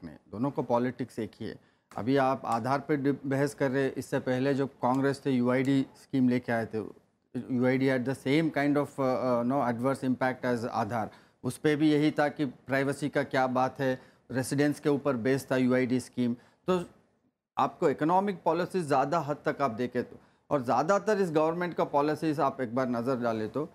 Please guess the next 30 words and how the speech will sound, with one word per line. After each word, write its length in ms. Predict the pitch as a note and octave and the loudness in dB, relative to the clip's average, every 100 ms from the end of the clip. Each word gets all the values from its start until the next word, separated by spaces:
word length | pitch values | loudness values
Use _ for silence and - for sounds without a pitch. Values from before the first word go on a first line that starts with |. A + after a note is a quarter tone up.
| _ C3+ | _ 0
they 140 | C#3+ | 0
are 120 | C3+ | 0
continuation 480 | C3 D#3 D#3+ D3+ D#3 | -2 0 0 0 0
of 100 | D3+ - _ - | -2 -4 _ -4
Congress 380 | A#2+ A2+ A2 - | -2 -2 -4 -4
government's 360 | G#2 G#2 G#2 F2+ | -4 -4 -8 -12
policy। 300 | E2 - A#2+ | -14 -14 -16
So 160 | - | -2
बहस 640 | F3+ D#3+ A2 B2 - F#3+ G3 | -2 0 -2 -2 2 0 2
तो 80 | A3+ | 0
होना 260 | F3+ G3 G3 | 2 2 2
चाहिए, 340 | G3 D#3 B2 | 2 2 0
लेकिन 320 | A#2+ D3 E3 | -2 0 0
बहस 360 | A#2+ B2 D3+ - | 0 0 0 0
के 140 | F#3+ | 0
लिए 240 | F3+ F3+ G3 | 0 2 2
आपको 360 | E3 - F3 | 2 0 -2
एक 80 | E3 | -2
different 480 | B2 B2+ - D#3+ D3+ | -2 -4 -2 -2 2
type 180 | D3 D3 | 0 0
of 100 | D3 - - _ - | -4 -6 -20 _ -4
ideological 540 | C3 C#3 D3+ C#3 E3 C#3 | 0 2 2 0 -4 -4
systems 320 | B2+ - C#3 | -6 -4 -2
भी 120 | B2 | -2
होना 240 | A#2 A2 | -2 -4
चाहिए। 320 | G2+ G2+ A#2 F#3 - _ - | -4 -4 -4 -6 -12 _ -8
ज़्यादातर 680 | A2+ C#3 E3 G#3+ A3+ A3+ A3+ | 0 2 4 4 2 2 0
पॉलिटिकल 680 | F#3 - E3+ E3 F3 F#3 F3+ | 2 0 0 0 0 2 4
और 280 | E3+ D3+ - | 2 0 -4
इकोनॉमिक 520 | C#3 D3 D3 D3+ D3 | -4 0 2 2 0